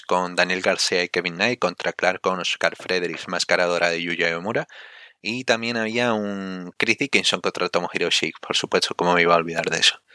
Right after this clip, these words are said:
Aparte, tenemos confirmados otro, eh,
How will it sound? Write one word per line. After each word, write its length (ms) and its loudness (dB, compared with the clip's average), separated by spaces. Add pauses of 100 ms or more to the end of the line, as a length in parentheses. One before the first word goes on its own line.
(1000)
Aparte, 520 2
tenemos 540 0
confirmados 720 0
otro, 840 2
eh, 640 -10